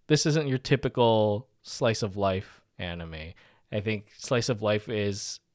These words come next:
it's almost like an acquired taste for some. I know for me especially, but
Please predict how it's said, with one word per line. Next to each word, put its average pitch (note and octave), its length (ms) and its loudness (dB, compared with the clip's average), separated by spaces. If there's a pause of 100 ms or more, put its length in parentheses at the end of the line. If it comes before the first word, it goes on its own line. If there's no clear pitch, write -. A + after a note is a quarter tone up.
(220)
it's - 360 -6
almost A#2 300 -2
like A2+ 120 -6
an G#2 100 -2
acquired G2+ 640 -4
taste - 400 -4
for - 180 -8
some. C#3+ 380 -4 (120)
I G#2 80 -2
know G#2 120 0
for - 140 -10
me G2 160 -6
especially, F#2+ 640 -6 (460)
but G2 380 0